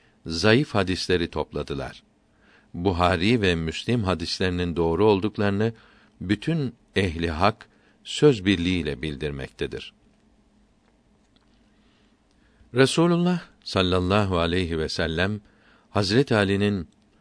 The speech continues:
radıyallahu teâlâ anh kucağında vefat ettiği ve Hazreti Ali'ye vasiyet yaptığı sözleri doğru değildir. Hazreti Ali'nin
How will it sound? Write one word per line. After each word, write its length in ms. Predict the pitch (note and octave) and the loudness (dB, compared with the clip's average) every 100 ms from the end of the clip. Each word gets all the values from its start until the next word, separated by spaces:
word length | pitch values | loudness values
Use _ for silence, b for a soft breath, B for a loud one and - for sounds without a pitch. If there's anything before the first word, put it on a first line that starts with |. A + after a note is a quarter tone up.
| b b | b b
radıyallahu 760 | D#2+ F2+ F#2+ F#2 F#2+ A2 F#2+ F2 | -2 2 4 4 4 2 0 -2
teâlâ 520 | F2 E2 E2 E2+ E2 | 0 0 2 0 0
anh 180 | F2 G2+ - b b b b b | -2 -4 -12 b b b b b
kucağında 720 | - G#2 F2 G#2+ G#2 G2+ A#2+ | -4 -2 4 4 4 4 2
vefat 460 | G2+ E2+ F2 D#2+ - | 2 0 0 -2 -2
ettiği 560 | D#2+ - D2+ D2 D#2+ - b b b b b | -4 -4 -6 -4 -4 -8 b b b b b
ve 160 | E2 F2 | -2 -2
Hazreti 540 | D2 F#2+ F#2 C#3+ C3 | 0 -2 2 0 2
Ali'ye 540 | G#2 G2 F#2+ F#2+ F#2+ - _ | 2 2 2 2 2 -2 _
vasiyet 540 | E2 F2+ - G2+ C3 A#2 | -2 -2 0 0 0 2
yaptığı 400 | F#2+ - F2+ F2 | -2 0 -2 -2
sözleri 600 | - F#2+ D#2 F#2 G2 B2 b b b - D#2+ | -2 -2 0 -2 -2 -4 b b b -16 0
doğru 380 | G2 F#2 F2+ D2+ | 4 4 2 -4
değildir. 480 | C#2 B1 A1+ - - _ _ b b b b b | -6 -8 -12 -18 -20 _ _ b b b b b
Hazreti 520 | - F#2+ E2+ B2 B2 A2 | -2 0 4 2 4 2
Ali'nin 500 | G2+ G2 G2+ F#2+ | 2 2 0 -2